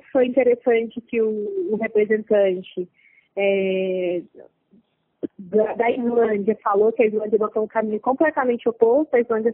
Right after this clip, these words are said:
falou: nesse cenário, nós não vamos salvar os bancos, nós vamos, é, deixar os bancos quebrarem, porque eles entraram nessa crise e eles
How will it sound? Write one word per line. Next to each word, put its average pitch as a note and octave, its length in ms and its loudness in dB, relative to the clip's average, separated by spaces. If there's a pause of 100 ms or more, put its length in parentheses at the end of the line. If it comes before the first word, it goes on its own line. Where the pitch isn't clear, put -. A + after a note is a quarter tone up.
falou: G3+ 340 2
nesse A3 360 -2
cenário, A3 340 -2
nós G#3+ 160 0
não C4+ 160 2
vamos C4 260 0
salvar G3+ 340 0
os G3+ 80 -4
bancos, A#3 520 0 (800)
nós A#3 320 0
vamos, A3+ 800 0 (640)
é, G#3 840 2 (1120)
deixar A#3+ 280 -2
os A#3 80 -2
bancos A3+ 220 0
quebrarem, A#3+ 640 0
porque - 260 -2
eles A3 300 -2
entraram A3 320 -4
nessa - 200 -2
crise G3+ 380 -4
e G#3 40 4
eles G3+ 200 -2